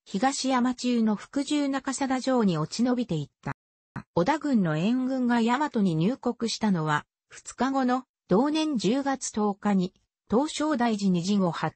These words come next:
たと思われている。その後十月十五日に、豊田城が、十一月十五日に十四条が落城したのをはじめ、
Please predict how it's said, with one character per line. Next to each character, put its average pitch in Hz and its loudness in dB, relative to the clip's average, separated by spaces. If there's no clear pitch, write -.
た 247 -2
と 196 0
思 170 0
わ 214 2
れ 185 0
て 180 -4
い 156 0
る。 135 -6
そ 202 2
の 285 2
後 302 2
十 269 0
月 285 -2
十 262 0
五 262 0
日 190 2
に、 175 0
豊 208 4
田 277 -4
城 233 0
が、 175 -2
十 254 2
一 294 -2
月 269 -2
十 262 0
五 269 0
日 262 -2
に 180 2
十 214 0
四 240 -4
条 202 2
が 160 0
落 165 -2
城 269 -2
し - -12
た 277 -4
の 220 2
を 156 0
は 151 -2
じ 151 -2
め、 147 -2